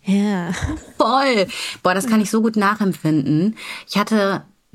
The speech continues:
Speaker 2: also wenn meine Mutter mir gesagt hat, „Ja, das ist gut, das ist eine gute Entscheidung“, ich glaub, da hab ich auch so einen Dopaminkick immer bekommen, ne?
Speaker 1: Mhm.
Speaker 2: <laughs> Das hat mir auch ein sehr gu-, sehr großes Gefühl von Sicherheit gegeben, bis ich dann irgendwann eben auch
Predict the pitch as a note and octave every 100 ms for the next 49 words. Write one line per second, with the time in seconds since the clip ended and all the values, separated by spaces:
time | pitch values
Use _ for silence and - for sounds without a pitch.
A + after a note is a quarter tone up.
0 | - _ F#3+ G#3 G#3+ G3+ G3 G#3 C#4+ C4
1 | A3 G3+ G3 G3 F3 F3 A3 F3+ - F3
2 | D#3+ F3+ F3 G#3+ G3 D#3+ F3 F3 D#3 D3+
3 | G#3+ C4+ - - G#3 G3 F3 F#3 - -
4 | F#3+ E3+ D#3+ F3 F3+ F#3+ A3 D#3+ D3 C3+
5 | C3+ D3 C#3+ E3 D3 C#3+ F3 G4 - -
6 | - - - - - - D4 B4 D4+ A#4
7 | E4 - E4 G#4 E4 - - A4 - D4
8 | C#4 C#4+ A#3 B3+ G3+ A#3+ B3+ A3 A3 -
9 | - - B3+ A#3 C#4 C#4+ D4 D#4+ - -
10 | G#3 A#3+ B3 A3 A3 - G#3+ A3 F#3+ G#3
11 | D#3+ D3+ D3+ C3 C3 B2+ C#3 D3 F#3+ G#3+
12 | A3+ F#3 F3+ A#3 A3 F#3+ G#3 - F#3